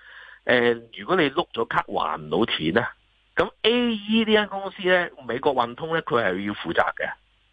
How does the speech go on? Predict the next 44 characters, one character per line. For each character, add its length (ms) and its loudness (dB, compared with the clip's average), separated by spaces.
即 60 6
係 100 2
你 60 4
還 260 -2
唔 40 -20
到 120 -10
錢 200 -16
呢， 100 -10
嗰 140 -10
個 120 -6
佢 240 -10
就 100 -4
係 60 -2
佢 180 -8
嘅 60 -4
損 60 -6
失 160 -8
嚟 320 -2
㗎。 100 -6
咁 160 2
但 180 4
係， 840 -6
呃， 560 -2
呢 140 0
個 120 2
Visa 560 0
同 160 -10
埋 120 -8
Master 460 -2
呢， 160 -10
佢 140 0
哋 180 2
唔 460 -12
係 340 -2
做 180 2
借 220 2
錢 220 -4
個 100 4
人 160 -2
嚟 100 -16
嘅， 120 -16
佢 200 4
係 200 4
同 340 -18